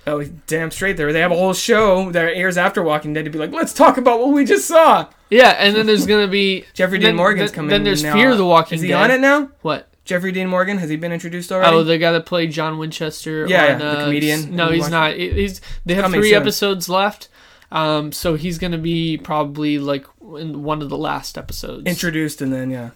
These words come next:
Speaker 2: Introduced as the bad guy, and then
Speaker 1: Is this the end of the season?
Speaker 2: It's, yeah, it's the
Speaker 1: Oh,
Speaker 2: end of
Speaker 1: man.
Speaker 2: the, it's three episodes till the end.
Speaker 1: Wow, that sucks. So they're gonna be, be like, "Here's this awesome character. Now you have to wait till next year." That's
Speaker 2: Yeah.
Speaker 1: fucked up. That's
Speaker 2: Yeah,
Speaker 1: fucked
Speaker 2: probably.
Speaker 1: up,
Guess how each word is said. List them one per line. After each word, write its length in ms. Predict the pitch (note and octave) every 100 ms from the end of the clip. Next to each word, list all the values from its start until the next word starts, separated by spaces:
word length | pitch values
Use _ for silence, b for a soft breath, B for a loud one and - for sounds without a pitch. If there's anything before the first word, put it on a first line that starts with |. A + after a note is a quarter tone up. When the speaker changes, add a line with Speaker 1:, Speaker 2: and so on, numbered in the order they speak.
| -
Speaker 2:
Introduced 800 | D#3+ - E3 D#3+ D#3 D3+ -
as 220 | D3 C#3+ -
the 80 | D3
bad 240 | C#3+ C#3
guy, 300 | C#3+ C#3 C#3
and 280 | C#3 C#3 C#3
then 220 | C3+ C3+
Speaker 1:
Is 60 | C#3+
this 180 | D#3
the 100 | D3+
end 120 | D#3+ D#3+
of 40 |
the 40 | C#3+
season? 380 | F#3 F#3 G3+ F#3+ _ _ -
Speaker 2:
It's, 260 | D#3 -
yeah, 140 | E3 C3+
it's 160 | C3+
the 80 | D#3
Speaker 1:
Oh, 60 | C#3+
Speaker 2:
end 60 | C3
of 40 |
Speaker 1:
man. 260 | C#3+ D3+ A#2+
Speaker 2:
the, 60 | E3
it's 100 | -
three 160 | F#3+
episodes 400 | G3 F3 - F3 -
till 120 | E3
the 140 | D3
end. 160 | C3+ B2+ - -
Speaker 1:
Wow, 220 | D#3+ D#3
that 160 | F3+
sucks. 260 | - D#3+ D#3
So 80 | F#3
they're 100 | F#3
gonna 140 | F#3+
be, 140 | F#3 F3+
be 100 | F3+
like, 140 | F3
"Here's 180 | A#3 A#3
this 100 | A#3+
awesome 260 | A#3+ A#3
character. 580 | A3+ C4 A3+ G#3 G3 G3 _ _ -
Now 260 | C3 C#3+
you 120 | D3 D3+
have 80 |
to 80 | D#3+
wait 240 | E3+ D#3 D3+
till 100 | D3+
next 240 | D3+ -
year." 280 | E3 C#3 - _ _ _ -
That's 120 | E3
Speaker 2:
Yeah. 160 | E3 C#3
Speaker 1:
fucked 160 | C3
up. 160 | C#3+ B2+
That's 180 | - E3
Speaker 2:
Yeah, 100 | D#3+
Speaker 1:
fucked 140 | B3
Speaker 2:
probably. 340 | F#3 B3 D3+
Speaker 1:
up, 60 | C#3